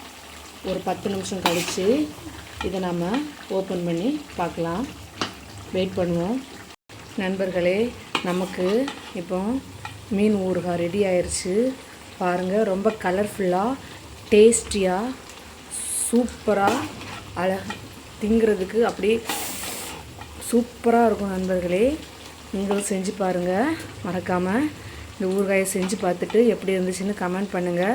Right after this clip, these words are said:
மறக்காம இந்த வீடியோவை பார்த்துக்கிட்டு என் சேனலை சப்ஸ்கிரைப் பண்ணுங்க, லைக் பண்ணுங்க,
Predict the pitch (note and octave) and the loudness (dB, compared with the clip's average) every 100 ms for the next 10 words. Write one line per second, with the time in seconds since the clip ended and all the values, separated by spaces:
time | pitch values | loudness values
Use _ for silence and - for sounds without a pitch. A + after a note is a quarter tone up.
0 | D4 - - - - F3+ F#3+ G3 G3 F#3+ | 0 -6 -18 -14 -2 2 2 2 2 2
1 | F#3 F3+ F#3+ G3 F#3+ F3+ E3+ F3 E3+ G3+ | 2 2 4 4 2 0 0 0 0 4
2 | C#4 D4 - - F#3+ F#3 G3 F3+ F#3+ F#3 | 4 2 -10 -4 -2 0 0 2 0 -2
3 | E3+ - G3+ G3+ F3 F3 F3+ C4+ E4+ - | -4 0 0 2 0 2 4 2 0 0
4 | F#3 G3+ - F#3+ F3+ F3+ | 2 2 2 0 2 2